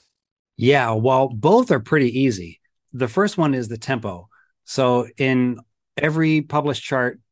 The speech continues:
actually, I don't know if I've ever written a chart and didn't put a tempo marking beyond just whatever, medium swing or up-tempo swing. An actual metronome marking is there because that's the way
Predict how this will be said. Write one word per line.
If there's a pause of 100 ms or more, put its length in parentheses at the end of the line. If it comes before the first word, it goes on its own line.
(220)
actually,
I
don't
know
if
I've
ever
written
a
chart
and
didn't
put
a
tempo
marking (460)
beyond
just
whatever,
medium
swing
or
up-tempo
swing. (240)
An
actual
metronome
marking (580)
is
there
because
that's
the
way